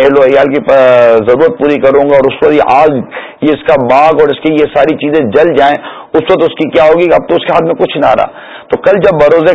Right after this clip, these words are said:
قیامت ہم حاضر دیں گے اللہ کی بارگاہ میں کہ اب نیکی نہیں کر سکتا آدمی، اس کا ثواب کا ختم ہو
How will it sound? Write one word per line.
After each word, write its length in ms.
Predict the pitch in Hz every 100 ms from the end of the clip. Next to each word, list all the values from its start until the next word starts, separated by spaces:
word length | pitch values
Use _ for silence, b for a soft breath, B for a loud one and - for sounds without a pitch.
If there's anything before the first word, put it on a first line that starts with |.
| -
قیامت 480 | 156 151 165 170 131
ہم 100 | 147
حاضر 320 | 123 127 156 170
دیں 100 | 139 135
گے 80 | 139
اللہ 240 | 127 131 127
کی 80 | 135 113
بارگاہ 320 | 110 113 113
میں 100 | 120 143 - B B
کہ 100 | - -
اب 180 | 196 175
نیکی 500 | 147 135 165 - 240
نہیں 160 | 220 151
کر 160 | 147
سکتا 300 | 127 - 123
آدمی، 320 | 110 - 95 - - _ _ _ _ _ _ _ - _ 139
اس 80 | 135
کا 100 | - -
ثواب 320 | 135 160 190
کا 100 | -
ختم 300 | 143 170 151
ہو 60 | 120